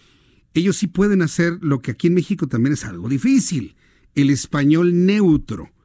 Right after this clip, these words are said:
Aunque usted y yo nos escuchemos normales, nos dicen que cantamos, que tenemos un cantadito. Los colombianos logran un español neutro, eh, que bueno, pues se puede escuchar perfectamente bien en cualquier parte del mundo de habla hispana.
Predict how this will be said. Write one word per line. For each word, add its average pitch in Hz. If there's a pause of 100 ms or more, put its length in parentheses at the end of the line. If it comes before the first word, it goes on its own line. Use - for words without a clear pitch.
(300)
Aunque 156
usted 254
y 208
yo 143 (200)
nos 110
escuchemos 151
normales, 127 (300)
nos 123
dicen 143
que 123
cantamos, 127 (380)
que -
tenemos 143
un 160
cantadito. 143
Los -
colombianos 139
logran 143
un 147
español 143
neutro, 156 (680)
eh, 123 (800)
que 135
bueno, 160
pues 117
se 127
puede 147
escuchar 143
perfectamente 135
bien 139
en 135
cualquier 135
parte 135
del 117
mundo 123
de 123
habla 117
hispana. 107